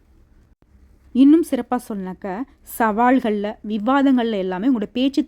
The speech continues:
திறமையால, உங்க வாக்கு வன்மையினால வெற்றி பெறுவீங்க. உங்க கூட பிறந்தவங்க பாச மழை பொழிவாங்க. அதே மாதிரி அதிகாரிகள், பதவியில இருக்கிறவங்க எல்லாருமே உங்களுக்கு அறிமுகம் ஆவாங்க.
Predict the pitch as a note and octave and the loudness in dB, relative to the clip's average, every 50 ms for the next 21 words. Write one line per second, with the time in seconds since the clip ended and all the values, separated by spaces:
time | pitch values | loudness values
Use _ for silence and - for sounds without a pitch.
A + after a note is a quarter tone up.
0 | - G#3 F#3+ F#3 F#3 F#3 G3 G#3 - - G3+ G3 F3+ F#3+ F#3 A3+ C4 - D4+ B3+ | -4 -8 -6 -6 -6 -6 -6 -8 -6 -8 -10 -8 -4 -2 -2 -2 -2 -2 -2 -2
1 | G3 F#3+ G3+ G#3+ A#3 A3+ G3+ F#3 F3+ A#3 C#4+ A#3 F#3+ - - A#3 G#3+ - F#3+ F#3+ | -2 -2 -2 -2 -2 -2 -4 -4 -4 -2 -2 -2 -4 -4 -6 -8 -6 -6 -8 -6
2 | F3 F#3 F3+ F3 E3+ - - _ - - - - - - _ - - - - - | -6 -8 -8 -8 -10 -12 -16 _ -20 -20 -20 -20 -20 -20 _ -20 -20 -20 -20 -20
3 | - - - G#3+ - - F4+ F#4 E4+ - C#4+ C4 C4 C#4+ D4+ C4+ A#3+ C4 - - | -20 -6 -6 -4 2 4 2 2 4 0 0 2 4 4 4 4 2 -2 -4 -4
4 | A3+ G#3 G#3+ A#3+ D4 D#4 - - E4+ D4+ A#3+ G#3 A3+ A#3 A#3 A#3+ G#3+ G#3 G#3 F#3 | -6 -4 0 0 0 0 0 0 0 0 0 0 -4 -4 -4 -4 -4 -4 -6 -6
5 | F#3+ F#3 F#3 - - _ _ _ _ _ _ _ _ _ _ _ _ _ _ _ | -8 -8 -10 -12 -14 _ _ _ _ _ _ _ _ _ _ _ _ _ _ _
6 | - - _ _ _ _ _ _ - - _ _ - A#3+ C#4 E4+ D#4 C#4+ C4+ D4+ | -20 -20 _ _ _ _ _ _ -20 -20 _ _ 2 4 6 6 6 6 4 2
7 | - - G#3+ A3+ A3+ C4 D4+ D#4+ E4 D4+ B3+ A3 G#3+ F#3 - - _ - G3 F#3+ | 0 -2 -4 0 4 4 4 6 6 4 2 0 -2 -6 -6 -12 _ -6 -4 -2
8 | A3 A#3+ B3+ B3+ B3+ A3+ B3 A3 - - C4 A#3+ A3+ A3+ A3+ G#3 F#3+ F#3+ G3+ G3+ | 0 0 0 0 2 0 -2 -2 -2 -2 -2 0 0 -2 -4 -4 -4 -4 -4 -4
9 | G#3 G#3+ A#3 C4 B3+ - - C#4+ - - G#3+ G3+ G3+ B3 A#3+ C4 A#3 A#3+ A3 G#3+ | -4 0 0 0 0 0 -2 -4 -4 -4 -6 -4 -2 2 2 2 2 0 -2 -2
10 | F3 E3+ E3 F3+ F3+ F3+ | -4 -6 -8 -10 -12 -12